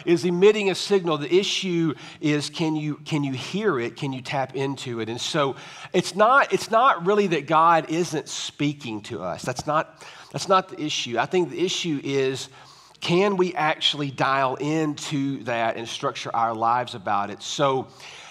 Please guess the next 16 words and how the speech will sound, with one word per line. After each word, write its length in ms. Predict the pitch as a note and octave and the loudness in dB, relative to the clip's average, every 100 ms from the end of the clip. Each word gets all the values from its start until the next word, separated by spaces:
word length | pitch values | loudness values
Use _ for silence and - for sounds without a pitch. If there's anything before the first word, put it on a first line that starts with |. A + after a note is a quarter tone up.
| - F3 | 0 4
I, 80 | |
I 160 | F#3 F3+ | 6 4
wanna 280 | F#3+ B3+ B3+ | 2 2 0
say 200 | - G#3 | 0 2
on 100 | E3 | 2
the 100 | - | 2
outset 420 | D3+ D3+ - C3+ | 0 0 -2 -4
of 160 | B2+ A2+ | -4 -4
this 240 | B2+ - | -6 -6
today 680 | - A2 B2+ A#2 G2+ F#2+ F#2+ _ _ _ _ _ _ _ - - | -10 -6 -4 -2 -4 -6 -12 _ _ _ _ _ _ _ -18 -4
that 480 | C3 C3+ C#3 C#3 - - - _ _ _ _ _ _ _ _ - B2+ - _ _ | 0 2 2 -2 -4 -12 -20 _ _ _ _ _ _ _ _ -18 -18 -20 _ _
you're 180 | E3 A3 | -4 2
gonna 160 | C#4+ A#3+ | 2 2
be 120 | F#3 | 0
really 480 | D3+ D#3 G3 G3+ E3 | 2 6 6 4 -2
tempted 800 | - - D#3 - B2 G#2 G2 | -6 -2 -2 -4 -4 -4 -6